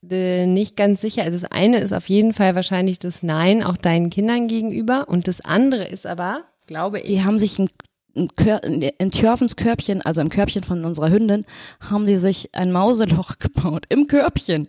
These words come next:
Speaker 1: Deswegen meine ich, das eine ist das Nein deinen Kindern gegenüber und das andere ist aber, glaube ich, dass <laughs> bei aller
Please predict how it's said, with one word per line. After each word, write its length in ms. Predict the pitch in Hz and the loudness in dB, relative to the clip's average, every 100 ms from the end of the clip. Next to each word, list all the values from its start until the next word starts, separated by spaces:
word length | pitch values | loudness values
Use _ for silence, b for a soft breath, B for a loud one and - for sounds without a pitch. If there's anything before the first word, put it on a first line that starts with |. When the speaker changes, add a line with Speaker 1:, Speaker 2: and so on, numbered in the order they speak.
| - _ _ - | -10 _ _ -2
Speaker 1:
Deswegen 400 | 226 269 277 254 | 0 2 2 2
meine 300 | 254 220 156 | 0 0 -2
ich, 160 | - _ b b | -8 _ b b
das 200 | 175 170 | -8 -8
eine 460 | - 240 277 196 196 | -2 2 4 4 2
ist 240 | - 180 | -2 -4
das 140 | 185 - | -6 -2
Nein 280 | 180 185 190 | 2 2 2
deinen 280 | 165 160 165 | 2 0 -2
Kindern 360 | 226 233 160 | -4 -6 -6
gegenüber 600 | 151 143 - 147 147 208 311 B B B B | -10 -14 -10 -4 -2 -2 -6 B B B B
und 180 | 185 185 | -4 -4
das 140 | 175 | -6
andere 640 | - 233 285 233 156 156 - | -2 2 4 2 0 -4 -4
ist 200 | 208 - | -4 -4
aber, 200 | 170 165 | -2 -2
glaube 360 | 160 175 180 160 | -2 -2 0 -2
ich, 80 | - | 0
dass 340 | 156 165 - B B B | 0 0 -2 B B B
<laughs> 300 | B - - | B -8 -6
bei 240 | 170 175 - | -4 -4 -2
aller 460 | 226 277 247 254 | -2 0 0 0